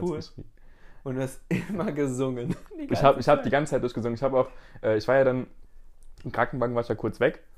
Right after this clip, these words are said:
Speaker 2: und bin dann halt irgendwie auf dem Weg, also quasi die,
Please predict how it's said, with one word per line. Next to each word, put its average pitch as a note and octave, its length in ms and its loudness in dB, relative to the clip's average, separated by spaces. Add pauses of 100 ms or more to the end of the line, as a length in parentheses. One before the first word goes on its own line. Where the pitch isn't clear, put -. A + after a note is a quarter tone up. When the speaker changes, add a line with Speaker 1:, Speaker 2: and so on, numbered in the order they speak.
(280)
Speaker 2:
und A2+ 100 -4
bin A#2 100 0
dann B2+ 160 -2
halt A2+ 160 -2
irgendwie A#2 480 0 (1700)
auf A2+ 160 0
dem A2+ 260 -4
Weg, D#3+ 500 0 (220)
also G#2+ 200 -2
quasi A2+ 440 2
die, G#2 220 -6